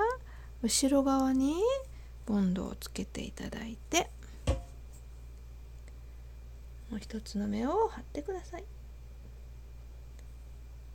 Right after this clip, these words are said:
今度は口を作ります。残りの黒のモールでギザギザに折っていきます。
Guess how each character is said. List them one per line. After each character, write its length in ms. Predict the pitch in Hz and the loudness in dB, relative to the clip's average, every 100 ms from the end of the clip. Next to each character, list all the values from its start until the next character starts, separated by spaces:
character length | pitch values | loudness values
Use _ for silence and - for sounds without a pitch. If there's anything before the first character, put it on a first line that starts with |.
| - - - - - - - - - - - - | -12 -12 -12 -12 -12 -12 -12 -12 -12 -12 -12 -4
今 180 | 247 208 | 2 2
度 120 | - | 4
は 280 | 202 269 - - - | 6 6 6 -2 -8
口 240 | - - | 2 6
を 120 | 440 | 8
作 180 | 440 - | 6 2
り 80 | 302 | 2
ま 220 | 277 269 | 4 2
す。 280 | - - - - - - | 0 -6 -6 -6 -6 0
残 240 | 233 262 | 4 8
り 140 | 247 240 | 10 10
の 360 | 240 311 440 - - - | 8 8 4 2 -8 -2
黒 240 | 220 214 | 2 4
の 140 | 196 190 | 4 2
モ 240 | 185 170 | -2 -4
ー 60 | 202 | 0
ル 80 | |
で 200 | 196 247 | 6 6
ギ 120 | 233 - | 6 6
ザ 160 | 269 | 8
ギ 100 | - | 8
ザ 160 | 370 339 | 6 6
に 120 | 330 | 4
折 100 | 285 | 2
っ 20 | |
て 100 | - | 0
い 60 | - | -4
き 100 | 277 | -6
ま 140 | - | -8
す。 240 | - - | -8 -8